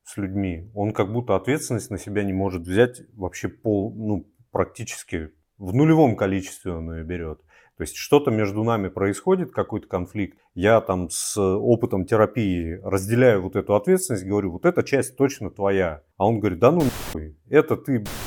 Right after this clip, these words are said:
всё неправильно живёшь, короче". Э, и, и начинает что-то бурлить. И мы абсолютно не можем в итоге построить отношения. Ну и в какой-то момент я просто психанул и перестал с ним общаться после этого. Поэтому он для меня такая фигура, типа,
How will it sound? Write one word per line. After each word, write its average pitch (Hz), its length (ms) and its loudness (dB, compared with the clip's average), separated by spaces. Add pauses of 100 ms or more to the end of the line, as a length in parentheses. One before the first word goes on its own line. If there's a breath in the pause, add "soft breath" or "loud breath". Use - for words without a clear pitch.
(120)
всё 92 320 0
неправильно 92 460 0
живёшь, 135 360 -2
короче". 80 840 -4 (300 soft breath)
Э, 104 380 -10 (100)
и, 110 420 -6
и - 20 2
начинает 110 480 0
что-то - 220 -14
бурлить. 127 480 -2
И 107 160 -4
мы 147 240 6
абсолютно 120 460 2
не 104 100 0
можем 87 720 -4
в 92 80 -10
итоге 92 400 -6
построить 98 500 -4
отношения. 123 540 -4
Ну 101 160 -4
и - 20 -6
в 123 60 -18
какой-то 104 340 -8
момент 98 240 -2
я 87 80 -6
просто - 260 -6
психанул 92 600 -4
и 85 100 -6
перестал 80 420 -8
с - 100 -14
ним 73 120 -12
общаться - 420 -18
после - 280 -20
этого. - 360 -20
Поэтому 120 380 4
он 104 160 0
для 101 80 -2
меня 104 240 0
такая 101 280 0
фигура, 90 800 0 (540)
типа, - 260 -16